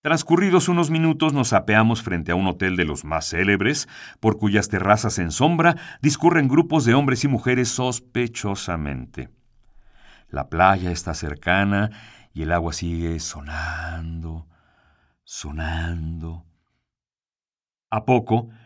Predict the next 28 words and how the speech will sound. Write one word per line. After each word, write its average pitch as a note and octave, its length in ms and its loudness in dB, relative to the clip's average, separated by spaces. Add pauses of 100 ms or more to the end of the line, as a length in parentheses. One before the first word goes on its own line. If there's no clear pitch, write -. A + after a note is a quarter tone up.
(260)
ya E2+ 120 -2
estamos F2+ 460 -2
los D#2 220 -6
tres F2+ 260 -2
instalados F2 640 2
en A2 100 4
el B2 100 4
mejor C3+ 380 4
aposento C#3+ 880 0
del A#2+ 180 2
edificio. A2 680 -2 (840)
La F#2+ 120 0
atmósfera F#2 560 0
es G2 200 0
en F2 120 0
extremo F2 500 -4
tibia, F#2 560 -6 (240)
perfumada B2 760 4
y A#2 60 4
propicia. E2+ 680 -6 (1120)
Una B2 180 4
gran G2+ 300 2
colcha G2+ 520 2
de F2 100 0
damasco F#2 560 2
cubre G2+ 280 2
el F2+ 100 0
lecho B2 400 -2